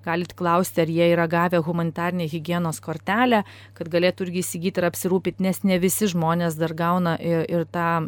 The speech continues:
mūsų socialinę apsaugą, nes tai yra susiję su jų, a, laikino leidimo, a, gyventi Lietuvoje išdavimu, na, ir visi tie kiti procesai, o pagalba žmonėm yra reikalinga.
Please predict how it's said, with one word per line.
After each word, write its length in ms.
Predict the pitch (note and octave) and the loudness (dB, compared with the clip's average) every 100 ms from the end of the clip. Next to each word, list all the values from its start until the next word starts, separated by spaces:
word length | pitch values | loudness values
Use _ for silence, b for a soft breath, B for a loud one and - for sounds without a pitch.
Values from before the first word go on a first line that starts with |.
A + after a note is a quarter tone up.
| - | -6
mūsų 400 | - E3 E3+ E3 | -6 -4 -4 -6
socialinę 600 | - D#3 G3 A#3 A3 F#3+ | -6 -2 0 4 4 2
apsaugą, 600 | F3+ F3+ - F#3 E3+ F3+ E3 B B | 2 0 0 -2 0 0 -2 B B
nes 120 | E3+ | -8
tai 120 | - D#3 | -4 -4
yra 80 | |
susiję 480 | D#3+ E3+ - F3 D#3+ | -4 -6 -4 0 0
su 260 | D#3 - E3 | -2 0 0
jų, 280 | E3 E3+ E3 B B - | 2 2 2 B B -8
a, 160 | F3+ E3 | -4 0
laikino 400 | F3 - E3+ D#3+ | 0 0 -4 -2
leidimo, 520 | D#3+ D#3 E3+ D#3+ D#3 | -2 -2 0 0 -2
a, 160 | - D#3 | -4 -4
gyventi 420 | E3 E3 E3 F3 | 0 0 0 -2
Lietuvoje 520 | D#3 D#3 D#3+ E3 D#3+ | 0 -2 -2 -2 0
išdavimu, 540 | D3+ D3+ D#3+ D#3+ F3 C4+ | -2 -2 -2 0 2 4
na, 140 | A#3+ F#3 | 4 2
ir 80 | |
visi 220 | E3+ - F3+ | -2 -6 -4
tie 300 | F3+ E3+ - | -2 -2 -4
kiti 220 | F#3+ - | -8 -8
procesai, 540 | - E3 - F3+ - D#3+ | -4 -4 -2 -4 -2 -4
o 60 | D3 | -4
pagalba 420 | D#3+ E3 F#3 F#3 | -6 -2 0 0
žmonėm 340 | F3 E3+ F3 F3+ | 0 0 2 2
yra 140 | F3+ | 2
reikalinga. 560 | F#3 G3 A3+ B3 G3+ | 0 2 4 6 4